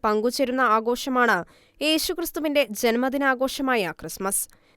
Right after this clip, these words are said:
സൗദി അറേബ്യ അടക്കമുള്ള ഇസ്ലാമിക രാഷ്ട്രങ്ങൾ പോലും കടുത്ത നിലപാടുകളിൽ നിന്ന് പിന്മാറി കൂടുതൽ ലിബറലായ സമീപനങ്ങളിലെത്തിയതോടെ മതപരമായ കാർക്കശ്യങ്ങൾക്കപ്പുറത്ത് അവിടെയൊക്കെ ക്രിസ്മസ് സാർവത്രികമായിരിക്കുകയാണ്. കഴിഞ്ഞ വർഷം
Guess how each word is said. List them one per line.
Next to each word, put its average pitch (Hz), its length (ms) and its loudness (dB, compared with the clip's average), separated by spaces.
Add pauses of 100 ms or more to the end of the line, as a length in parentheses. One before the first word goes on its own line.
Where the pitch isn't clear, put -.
സൗദി 240 440 6
അറേബ്യ 254 320 2
അടക്കമുള്ള 247 480 2 (120)
ഇസ്ലാമിക 247 580 0
രാഷ്ട്രങ്ങൾ 247 540 0
പോലും 214 360 2 (360)
കടുത്ത 285 320 6 (140)
നിലപാടുകളിൽ 269 680 4
നിന്ന് 262 300 2
പിന്മാറി 233 460 2 (280)
കൂടുതൽ 302 540 4
ലിബറലായ 269 840 2 (180)
സമീപനങ്ങളിലെത്തിയതോടെ 247 1400 0 (360)
മതപരമായ 302 800 4 (100)
കാർക്കശ്യങ്ങൾക്കപ്പുറത്ത് 262 1160 2 (100)
അവിടെയൊക്കെ 247 600 2 (140)
ക്രിസ്മസ് 240 480 -4
സാർവത്രികമായിരിക്കുകയാണ്. 190 1400 0 (600)
കഴിഞ്ഞ 330 300 6
വർഷം 359 340 2